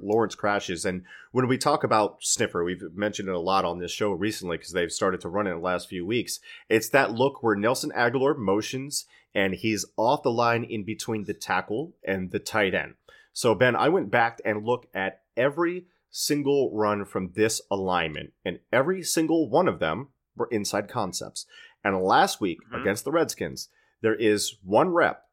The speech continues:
Speaker 1: where Preston Smith was able to crash down and make a run stop. Same went for DeMarcus Lawrence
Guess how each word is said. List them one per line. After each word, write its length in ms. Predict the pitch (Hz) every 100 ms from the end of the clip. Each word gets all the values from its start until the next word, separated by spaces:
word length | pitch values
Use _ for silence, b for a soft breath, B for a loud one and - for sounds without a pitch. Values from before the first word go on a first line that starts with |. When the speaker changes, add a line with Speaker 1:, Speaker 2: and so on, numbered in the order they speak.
| _ -
Speaker 1:
where 100 | 101
Preston 500 | - 117 123 156 156
Smith 400 | - 170 101 - _ _
was 240 | 101 92
able 220 | 110 104 107
to 180 | -
crash 500 | 98 - 107 117 - -
down 400 | 156 104 78 80 b b b _
and 320 | 104 101 101 -
make 300 | 90 90 90
a 40 |
run 280 | 101 117 107
stop. 400 | - 73 58 - _ _
Same 400 | - - 123 160
went 280 | 113 110 113
for 200 | - 110
DeMarcus 600 | 95 98 101 98 110 -
Lawrence 340 | 98 92 90